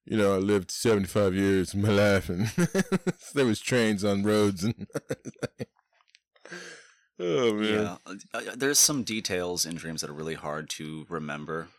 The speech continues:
Speaker 2: but, like, I, what was the other night? I dreamt that I was hanging out with the Powerpuff Girls,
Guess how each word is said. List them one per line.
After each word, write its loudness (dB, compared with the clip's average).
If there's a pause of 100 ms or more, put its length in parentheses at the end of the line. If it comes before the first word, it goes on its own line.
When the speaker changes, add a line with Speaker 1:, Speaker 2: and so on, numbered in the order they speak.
Speaker 2:
but, -8
like, -14
I, -6 (680)
what -14
was -8
the -6
other -6
night? -6
I -10
dreamt -8
that -10
I -2
was -2
hanging -8
out -8
with -18
the -14
Powerpuff -8
Girls, 0